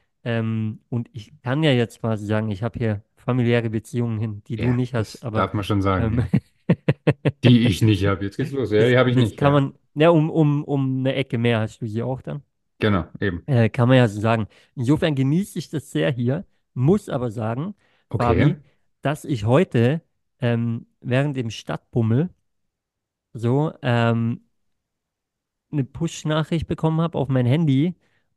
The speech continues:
Speaker 1: und, äh, wieder gedacht hab, „Oh mein Gott, was geht denn jetzt wieder ab?“ Vor allem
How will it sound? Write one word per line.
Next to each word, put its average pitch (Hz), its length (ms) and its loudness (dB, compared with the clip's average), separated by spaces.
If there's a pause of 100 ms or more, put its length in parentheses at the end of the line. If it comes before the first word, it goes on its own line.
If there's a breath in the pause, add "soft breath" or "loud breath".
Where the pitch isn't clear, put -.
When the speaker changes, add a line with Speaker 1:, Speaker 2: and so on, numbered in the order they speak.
Speaker 1:
und, 131 400 -2
äh, 127 500 -2
wieder 143 220 -2
gedacht 135 280 -4
hab, 131 120 -8
„Oh 139 100 -4
mein 135 220 0
Gott, 165 200 -2
was 139 160 -8
geht 139 180 -6
denn 131 120 0
jetzt 123 400 0
wieder 120 220 0
ab?“ 143 260 -4
Vor - 200 -4
allem 170 420 2